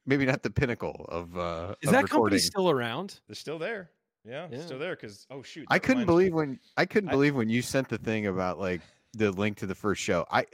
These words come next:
Speaker 1: I mean, I would never have guessed that that site was still in
Speaker 3: It is
Speaker 1: existence.
Speaker 3: still there.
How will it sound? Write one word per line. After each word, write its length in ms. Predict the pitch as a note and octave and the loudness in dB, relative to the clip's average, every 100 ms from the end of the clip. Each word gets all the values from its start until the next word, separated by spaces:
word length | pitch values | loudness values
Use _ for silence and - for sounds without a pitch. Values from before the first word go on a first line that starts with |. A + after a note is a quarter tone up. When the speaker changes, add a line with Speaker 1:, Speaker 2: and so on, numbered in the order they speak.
| F#2 | 0
Speaker 1:
I 120 | B2 | 0
mean, 160 | A#2 A#2 | 2 2
I 200 | C#3 C#3+ | 4 2
would 340 | G#2+ A#2+ A2+ | 0 0 2
never 300 | G#2+ A2+ G#2+ | 2 2 2
have 180 | G2+ F2+ | 0 0
guessed 260 | F2+ D#2+ G2 | -2 -2 -2
that 120 | E2 | 0
that 180 | E2+ - | 0 0
site 240 | E2+ C2 | -2 -2
was 160 | E2 - | -6 -6
still 260 | F2 D#2+ | -6 -6
in 220 | D2+ D2 - | -8 -12 -18
Speaker 3:
It 120 | E2 | -18
is 60 | D#2 | -12
Speaker 1:
existence. 180 | G#2 - | -10 -8
Speaker 3:
still 300 | - C3+ D3 | -2 0 2
there. 320 | D#3+ C3+ | 0 -2